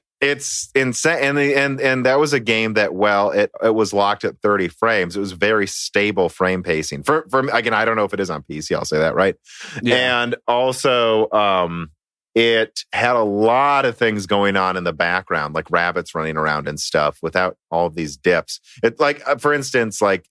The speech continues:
Speaker 1: I think Red Dead Redemption two does similarly impressive stuff, but it's much less stable than Horizon.
Speaker 2: Yeah, I mean, which is interesting. I don't, has Red Dead Redemption, have they fixed their optimization issues yet on P C, or is it just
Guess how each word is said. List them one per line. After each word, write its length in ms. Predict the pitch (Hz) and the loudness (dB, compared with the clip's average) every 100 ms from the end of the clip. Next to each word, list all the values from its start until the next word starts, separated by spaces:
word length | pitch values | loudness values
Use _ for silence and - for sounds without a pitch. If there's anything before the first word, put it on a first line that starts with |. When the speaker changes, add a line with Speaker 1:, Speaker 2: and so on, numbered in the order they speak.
| _ | _
Speaker 1:
I 140 | 98 | -2
think 200 | 101 123 | 0 -2
Red 180 | 104 104 | 0 0
Dead 100 | 104 | 2
Redemption 420 | 98 95 92 - | 2 0 -2 -6
two 160 | 76 107 | -6 -2
does 220 | 82 78 | -2 -2
similarly 640 | - 101 95 85 87 80 | 0 0 0 0 0 0
impressive 500 | 78 78 85 82 - | -4 -2 -2 -2 -6
stuff, 340 | - 113 95 78 | -4 0 0 -2
but 80 | 80 | -4
it's 220 | 80 73 | -4 -6
much 240 | 90 104 - | -4 -4 -2
less 180 | 87 - | -4 -4
stable 340 | - 85 80 | -2 -2 -2
than 140 | 76 | -6
Horizon. 560 | 71 71 76 71 - - _ _ _ | -8 -6 -6 -6 -12 -18 _ _ _
Speaker 2:
Yeah, 400 | 131 147 180 165 | 0 2 2 0
I 100 | 147 | -2
mean, 320 | 139 147 143 | -2 -2 0
which 340 | 139 143 - - _ _ _ _ | 0 -2 -6 -8 _ _ _ _
is 180 | 127 123 | -2 0
interesting. 640 | 123 147 143 127 - 110 | 0 0 0 -2 -2 -2
I 80 | 110 | 0
don't, 200 | 151 - | -2 -2
has 400 | 139 139 135 - _ _ _ _ _ | -2 -2 -6 -14 _ _ _ _ _
Red 220 | 120 135 147 | 0 0 2
Dead 160 | 180 | 0
Redemption, 340 | 156 131 131 139 | 0 0 0 -2
have 100 | 120 | 0
they 100 | 139 | -2
fixed 300 | 143 110 - | -2 -4 0
their 100 | 117 | 0
optimization 720 | 107 110 110 98 98 101 117 | 0 -2 -2 0 0 0 -2
issues 260 | 110 117 104 | -2 -2 0
yet 100 | 110 | 0
on 160 | 107 98 | 0 -2
P 220 | 107 104 | -2 -2
C, 280 | - 101 107 | 0 0 2
or 120 | 101 | 0
is 120 | 92 | 0
it 120 | 104 | -4
just 260 | - 104 | -2 -4